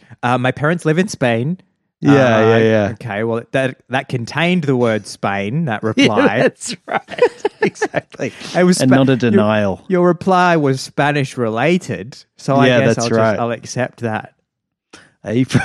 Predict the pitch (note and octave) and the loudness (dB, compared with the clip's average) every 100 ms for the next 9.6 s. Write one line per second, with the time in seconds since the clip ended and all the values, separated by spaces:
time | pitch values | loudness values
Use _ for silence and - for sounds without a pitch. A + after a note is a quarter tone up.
0 | - - A2+ D3 D3 F#3+ - - - G#2+ | -4 -8 0 2 2 0 0 -4 -4 -4
1 | B2+ D#3+ E3 - A2 G2+ G2 - F#2 F2+ | -4 -4 -6 -6 -6 -6 -8 -8 -8 -8
2 | - - _ _ _ _ - D3 G#2+ E2+ | -14 -20 _ _ _ _ -2 0 0 -2
3 | - - - - D3 - A3+ G3+ A3+ F#3 | -10 -16 -18 -14 -6 0 2 2 2 2
4 | - E3+ - G3+ C4+ A3 G#3 G3 G#3 - | 2 -4 -2 -2 0 0 0 -2 -2 0
5 | F3 D#3 D3+ D3+ - - - _ D#3 - | 0 2 -2 -6 -10 -12 -12 _ -10 -8
6 | D3 D#3+ D#3 D#3 C#3+ C3+ C3+ - C3 - | -4 0 2 0 2 2 0 -2 -4 0
7 | A#2 A#2+ B2+ B2+ A#2 G#2+ G2+ A#2 G#2+ A2 | 2 2 0 0 2 0 -2 -4 -2 0
8 | A2 - - - G#2+ G#2+ G#2+ - A2 - | -2 -4 -12 -6 -4 -2 -4 -4 -8 -6
9 | A2 A2 A2 C3 G#2+ G2 | -4 -4 -4 -2 -2 -4